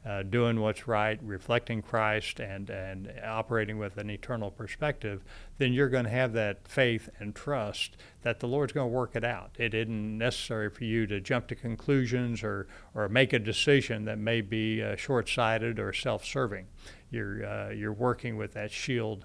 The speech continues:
understanding that you have the faith and trust in the Lord. And finally, you draw that sword. That's the only offensive weapon that, uh, Paul references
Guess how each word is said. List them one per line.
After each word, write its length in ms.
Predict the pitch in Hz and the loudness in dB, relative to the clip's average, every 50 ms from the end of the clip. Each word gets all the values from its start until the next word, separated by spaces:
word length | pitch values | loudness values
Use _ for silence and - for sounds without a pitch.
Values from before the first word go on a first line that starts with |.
| - - | -10 -6
understanding 720 | 110 107 107 107 - - - 123 117 110 104 104 107 107 | -6 -4 -4 -4 -6 -4 -4 -2 0 0 0 -2 -4 -6
that 120 | 110 107 | -8 -8
you 100 | 104 101 | -6 -6
have 120 | 98 95 | -6 -6
the 100 | 98 101 | -6 -8
faith 420 | - - - 139 127 117 113 - - | -10 -8 -4 -2 -2 -2 -2 -4 -8
and 160 | 110 98 - | -12 -10 -10
trust 560 | - - - 151 120 98 98 - - - - - - - - | -8 -4 -2 -2 -2 -2 -4 -6 -6 -8 -8 -18 -18 -18 -8
in 140 | - 120 110 | -6 -6 -4
the 80 | 107 110 | -4 -4
Lord. 440 | 107 120 139 139 113 98 95 - - - - - - - - - - - | 0 2 2 2 0 -2 -6 -10 -14 -20 -20 -20 -20 -20 -20 -18 -12 -6
And 140 | 131 110 - | -4 -2 4
finally, 420 | - 135 135 139 131 127 127 123 | 6 8 8 8 6 6 4 2
you 280 | 117 113 113 113 110 104 | 2 4 2 2 2 0
draw 280 | 101 117 120 117 127 123 | 2 4 6 6 6 6
that 200 | 123 120 117 - | 6 4 4 4
sword. 460 | - - 143 139 147 123 98 95 - - | 0 0 0 0 0 0 -4 -6 -10 -8
That's 240 | 120 107 104 - - | -8 -8 -6 -6 -4
the 80 | 117 | -4
only 200 | 107 110 110 107 | -2 0 0 0
offensive 560 | 107 113 117 - - 131 120 - - 117 98 | 0 0 0 0 0 -4 -4 -2 -4 -6 -2
weapon 400 | 98 110 113 117 - - 107 101 | 0 0 0 0 0 -2 -4 -2
that, 300 | 101 101 101 101 - - | -2 -4 -4 -6 -6 -4
uh, 240 | 123 110 104 98 98 | -4 -2 -2 -2 -4
Paul 340 | - - - 127 120 117 107 | -6 2 4 6 6 6 6
references 720 | 107 117 135 139 - - 101 95 - 110 101 110 - - | 6 4 4 4 4 0 -4 -4 -4 -6 -6 -6 -8 -8